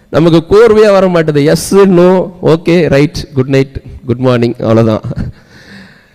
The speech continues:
அங்க போகும்போது எனக்கு ஒண்ணுமே புரியல. கிட்டத்தட்ட ஒரு ஆறு மாத காலத்துக்கு என்னால எதுவுமே பண்ண முடியல. கிட்டத்தட்ட அது ஒரு பெரியதான ஒரு இடம், கிரேஸ் பைபிள் காலேஜ். So, நிறைய முள் புதர்கள் தான் நிறைய இருக்கும்.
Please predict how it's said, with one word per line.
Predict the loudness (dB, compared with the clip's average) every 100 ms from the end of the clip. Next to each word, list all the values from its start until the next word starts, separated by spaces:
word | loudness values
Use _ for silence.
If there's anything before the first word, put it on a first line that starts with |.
| _ _ _ _ _ _ -6 -4
அங்க | -2 -2
போகும்போது | 0 2 2 2 2
எனக்கு | 0 0
ஒண்ணுமே | 0 0
புரியல. | 2 0
கிட்டத்தட்ட | -2 -4 -2 2
ஒரு | 4 4 2 0 -2 -8 -6
ஆறு | -2 2 2
மாத | 2 2 2
காலத்துக்கு | 0 0 0 0 0
என்னால | 2 2 2
எதுவுமே | 2 2 0
பண்ண | 2 2 2
முடியல. | 2 2 0 -4 -8 -14 -20 -20 -20 -20 _ _ _ _ _ _ _
கிட்டத்தட்ட | -10 -4 0
அது | 2 2
ஒரு | 2
பெரியதான | 0 0 2 0 2
ஒரு | 2 2 2 2
இடம், | 2 2 2 -2 -8 -16 -20 -20 -20 _ _ -12
கிரேஸ் | -6 -2 -2 0
பைபிள் | 0 0 -2
காலேஜ். | -2 -2 -4 -4 -6 -10 _ _ _ _ _ _ -6
So, | 0
நிறைய | 2 4 4 4 4 2
முள் | 0 0 0
புதர்கள் | 0 0 2 0 0
தான் | 0
நிறைய | 2 2 2
இருக்கும். | 0 0 -2 -4